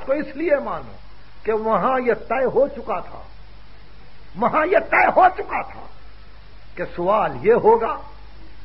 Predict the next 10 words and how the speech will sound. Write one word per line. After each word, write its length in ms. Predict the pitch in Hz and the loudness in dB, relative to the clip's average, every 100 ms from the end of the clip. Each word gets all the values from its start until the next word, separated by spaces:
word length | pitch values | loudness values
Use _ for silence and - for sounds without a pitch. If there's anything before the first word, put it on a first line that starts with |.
| - - - - - | -10 -10 -12 -12 -12
शफाअत 560 | - 175 196 202 247 - | -4 0 4 4 4 2
यूं 200 | 185 233 240 | 4 4 6
करोगे। 460 | 226 196 185 202 - 247 294 302 - 220 - 220 302 - 285 - - 240 233 226 - - 214 | 6 6 2 -2 -2 -2 -2 -2 -2 -2 0 2 0 2 0 -2 -2 -2 -2 -6 -8 -6 -4
सब 160 | 208 190 - - 180 | 2 2 2 -6 4
मेराज 460 | 320 339 - - - | 6 8 10 8 6
में 120 | - 415 | 0 0
यह 140 | - - | 0 4
तय 220 | 831 359 | 4 4
हुआ 260 | 427 415 - | 4 4 4
था 180 | 302 | 2